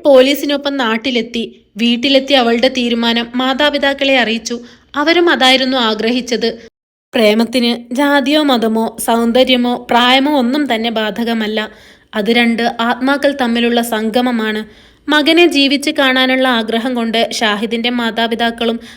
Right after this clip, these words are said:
അവർ തമ്മിൽ ഒന്നാവട്ടെ എന്ന് ആത്മാർത്ഥമായി ആഗ്രഹിച്ചു.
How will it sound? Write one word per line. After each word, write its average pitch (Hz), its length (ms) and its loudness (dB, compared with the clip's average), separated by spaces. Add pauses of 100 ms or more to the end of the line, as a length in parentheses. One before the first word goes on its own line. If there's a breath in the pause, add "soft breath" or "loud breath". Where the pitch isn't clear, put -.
(120 loud breath)
അവർ 294 220 4
തമ്മിൽ 285 400 2
ഒന്നാവട്ടെ 269 520 2
എന്ന് 226 360 0
ആത്മാർത്ഥമായി 240 720 -2
ആഗ്രഹിച്ചു. 226 680 -4